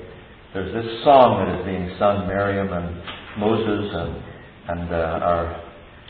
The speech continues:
singing this tremendous song, and here's the climax of it in verse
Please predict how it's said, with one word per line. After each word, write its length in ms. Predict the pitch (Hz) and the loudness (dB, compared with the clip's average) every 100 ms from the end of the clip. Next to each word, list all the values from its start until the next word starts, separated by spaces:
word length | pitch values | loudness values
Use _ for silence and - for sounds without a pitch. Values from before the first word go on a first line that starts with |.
| - - 165 | -18 -4 2
singing 320 | 160 139 131 | 4 4 2
this 160 | 127 | 0
tremendous 480 | 131 123 147 120 - | 0 4 4 4 0
song, 320 | 113 98 95 | 2 2 2
and 80 | 92 | -2
here's 240 | 135 143 - | -2 -2 -2
the 80 | |
climax 400 | - 120 95 92 - | 0 0 0 -4 -2
of 160 | 95 98 | -2 0
it 80 | 95 | -4
in 80 | 90 | -4
verse 160 | 104 | -4